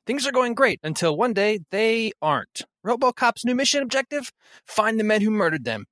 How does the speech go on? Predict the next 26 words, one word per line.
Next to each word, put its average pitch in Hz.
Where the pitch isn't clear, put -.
you 214
know, 147
the 147
first -
time, 104
and 196
then 185
murder 247
them 233
back. 165
<laughs> -
Besides 214
his 208
lack 202
of 156
social 214
skills, 139
what 208
will 180
RoboCop 180
discover 180
on 147
his 117
journey 180
for 123
truth -